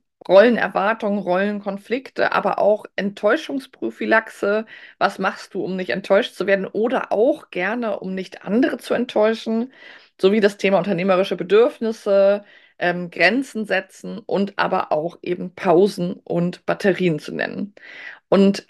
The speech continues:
last but not least sprechen wir natürlich auch oft über Themen wie Shiny Objects. Ich habe die Idee, ich habe hier was gesehen, ich würd gern das machen, ich würd gern noch eine Ausbildung machen. Und mittlerweile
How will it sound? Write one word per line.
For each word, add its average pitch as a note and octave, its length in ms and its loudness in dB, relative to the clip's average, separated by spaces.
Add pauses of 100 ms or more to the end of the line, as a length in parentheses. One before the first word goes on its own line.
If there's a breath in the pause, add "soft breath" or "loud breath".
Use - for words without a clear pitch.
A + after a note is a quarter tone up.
last F#3+ 400 4
but - 160 2
not F3+ 160 -2
least B3 480 0
sprechen G3 340 0
wir F#3+ 60 4
natürlich F3+ 420 -2
auch G3+ 240 4
oft - 340 2
über E3+ 260 0
Themen G3+ 380 2
wie G3 80 -2
Shiny G3+ 440 -2
Objects. G#3 680 -4 (480 soft breath)
Ich - 100 -6
habe G3+ 120 -2
die G3+ 140 -8
Idee, G#3+ 220 -2
ich G#3 100 -6
habe - 160 -6
hier A#3 160 2
was G#3 180 0
gesehen, F#3+ 380 -4
ich F#3 100 -14
würd F#3 140 -6
gern F#3 180 -2
das G3 280 -4
machen, G#3+ 240 -6
ich F3+ 80 -10
würd F3+ 100 -10
gern F#3 120 -2
noch F3+ 80 0
eine F3+ 120 -2
Ausbildung G#3 500 2
machen. G3 240 -2
Und F3+ 200 -8
mittlerweile G3 680 2